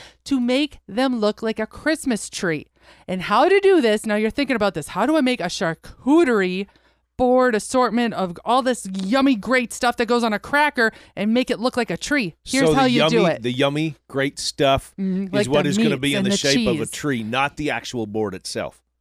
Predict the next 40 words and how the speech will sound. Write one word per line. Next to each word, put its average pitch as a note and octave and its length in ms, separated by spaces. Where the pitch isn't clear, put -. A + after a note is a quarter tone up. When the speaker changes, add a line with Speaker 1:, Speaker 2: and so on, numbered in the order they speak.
Speaker 1:
Correct. G#3+ 400
Now, G#3 380
Speaker 2:
I'm F3+ 140
Speaker 1:
this C#4+ 220
Speaker 2:
with - 40
you. E4+ 60
Speaker 1:
time, E4+ 200
you're G#3 200
not G#3+ 320
Speaker 2:
I'm G3+ 120
Speaker 1:
using A3+ 260
Speaker 2:
with B3 80
Speaker 1:
a - 20
Speaker 2:
you. F3+ 40
Speaker 1:
board. C4 380
Here's A#3 400
Speaker 2:
I'm B3 40
Speaker 1:
the A#3+ 60
trick. - 380
Speaker 2:
Oh. E2 340
Speaker 1:
You're F3+ 160
not F3 320
using F#3+ 300
a F#3 80
board. G3 580
You're G#3+ 180
using, G#3+ 920
if A3 120
you've A3 100
ever B3 180
seen C4+ 160
them B3 100
at - 80
the F3+ 80
craft A3+ 400
stores A#3 340
or A3+ 80
anything A3+ 300
like A3 180
that, G#3+ 220